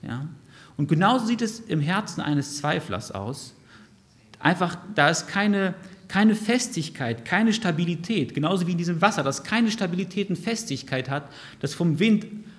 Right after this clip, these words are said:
in die eine und in die andere Richtung geworfen wird, ja. Und Jakobus sagt hier, ein Zweifler wird von Gott keine Weisheit bekommen, weil er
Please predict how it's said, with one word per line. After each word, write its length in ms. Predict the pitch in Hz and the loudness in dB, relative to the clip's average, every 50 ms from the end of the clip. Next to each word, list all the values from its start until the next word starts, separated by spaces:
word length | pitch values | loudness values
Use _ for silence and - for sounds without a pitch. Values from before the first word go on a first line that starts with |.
| - - - | -20 -10 -4
in 80 | - 151 | -2 -2
die 120 | 151 - | 0 0
eine 260 | - 185 202 220 214 | 2 2 4 4 4
und 60 | 202 | 4
in 100 | 208 190 | 2 0
die 100 | 165 175 | -2 0
andere 260 | - - 214 208 185 143 | 0 2 2 2 2 0
Richtung 300 | 143 - - 147 143 120 | -2 -2 0 0 0 2
geworfen 520 | 123 117 117 123 117 117 117 - 127 - | 0 0 0 0 -2 -2 -4 -6 -8 -6
wird, 340 | - 98 92 - - - - - _ _ - - | -6 -8 -10 -12 -14 -20 -20 -20 _ _ -14 -12
ja. 60 | 104 110 123 147 - - - - _ - _ _ - - - - - - - | -10 -10 -10 -12 -16 -20 -20 -20 _ -20 _ _ -20 -20 -20 -20 -20 -12 -6
Und 120 | - 120 131 | -2 2 2
Jakobus 440 | 151 151 - 240 277 269 240 - | 2 2 4 2 2 2 0 0
sagt 280 | - 220 240 254 - - | 2 2 2 2 0 -2
hier, 240 | - 151 143 147 - | -2 0 0 0 0
ein 160 | - 139 139 | 0 -2 0
Zweifler 560 | 143 - - 147 175 214 254 262 - 165 143 127 | -2 -2 -2 0 2 2 2 2 0 -2 -2 0
wird 140 | 143 143 | -2 -4
von 180 | - - 151 135 | -2 0 0 0
Gott 300 | 127 160 170 151 160 - | 0 0 -2 -2 -4 -8
keine 320 | - 143 143 139 143 127 | -6 -4 -2 -2 -2 -2
Weisheit 420 | 123 135 143 165 160 - 120 104 - | -2 -2 -4 -4 -6 -8 -10 -12 -12
bekommen, 480 | - 104 - - - - - - 113 - - _ - _ _ _ _ _ _ _ _ _ _ _ _ _ _ _ _ _ _ _ _ _ _ _ _ _ _ _ _ _ _ _ - - - - - _ _ | -14 -16 -14 -12 -14 -12 -12 -14 -16 -18 -20 _ -20 _ _ _ _ _ _ _ _ _ _ _ _ _ _ _ _ _ _ _ _ _ _ _ _ _ _ _ _ _ _ _ -20 -20 -20 -20 -20 _ _
weil 220 | - 139 147 151 160 | 4 4 6 6 6
er 420 | 156 156 151 147 139 139 135 135 | 4 4 4 4 4 4 2 0